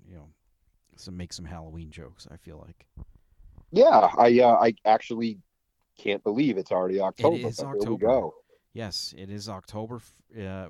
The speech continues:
Speaker 1: as we're recording this, it's October first.
Speaker 2: Yep.
Speaker 1: Um, we are into the second month of the football season,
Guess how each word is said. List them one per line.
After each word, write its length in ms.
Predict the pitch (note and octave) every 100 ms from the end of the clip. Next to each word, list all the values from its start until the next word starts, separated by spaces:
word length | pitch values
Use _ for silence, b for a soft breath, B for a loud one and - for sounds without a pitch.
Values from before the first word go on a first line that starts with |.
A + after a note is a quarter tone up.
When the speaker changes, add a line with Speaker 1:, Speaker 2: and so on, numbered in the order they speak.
| -
Speaker 1:
as 180 | G#2+ A#2+
we're 120 | A2+
recording 460 | A2 - D3 B2+
this, 160 | G2+ F#2
it's 120 | F2+
October 400 | F2+ - F#2 E2+
first. 460 | D#2+ F#2 E2+ - - _ _ _ _
Speaker 2:
Yep. 180 | F2+ G2
Speaker 1:
Um, 640 | F#2+ F#2 F2 E2+ D#2+ D#2 D#2 _ F#2+
we 160 | G#2 G#2+
are 80 |
into 560 | - A2+ B2 - A2+ G#2+
the 220 | G2 F#2
second 420 | E2+ - A#2 G#2
month 240 | F#2+ F#2+ G2
of 80 | E2+
the 80 |
football 400 | - G#2 F#2+ F2
season, 480 | - F#2 D#2+ E2+ F#2